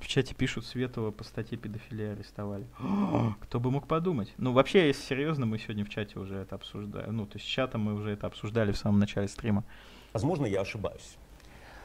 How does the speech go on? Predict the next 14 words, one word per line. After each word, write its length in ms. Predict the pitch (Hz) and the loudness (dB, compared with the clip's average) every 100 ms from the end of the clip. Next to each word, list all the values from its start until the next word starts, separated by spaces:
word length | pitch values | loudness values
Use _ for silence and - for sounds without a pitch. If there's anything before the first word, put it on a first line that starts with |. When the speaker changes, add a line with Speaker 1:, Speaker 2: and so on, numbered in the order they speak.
| - - - | -16 -16 -6
Speaker 2:
Э, 100 | - | 0
возможно, 1400 | 80 80 73 69 69 - - - - - 80 95 117 139 | 0 2 0 0 -2 -4 -6 -6 -4 -2 0 0 0 0
моя 200 | 104 92 | 0 0
трактовка 520 | 101 95 - 117 - - | 0 -4 -4 -6 -4 -4
абсолютно 380 | - 107 98 | -2 -4 -2
неверна, 420 | 87 87 92 117 139 | 0 0 0 0 0
и 80 | |
у 80 | 92 | 0
вас 240 | 80 92 87 | -2 -2 -4
есть 180 | 85 | -6
своя. 360 | - 95 - - - | -2 -2 -2 -10 -6
Но 720 | 82 82 76 98 - - - - - - - | -2 -2 -2 -4 -6 -6 -8 -10 -18 -16 -4
я 160 | 76 85 | 0 0
уже 340 | 73 85 - | 0 -2 -2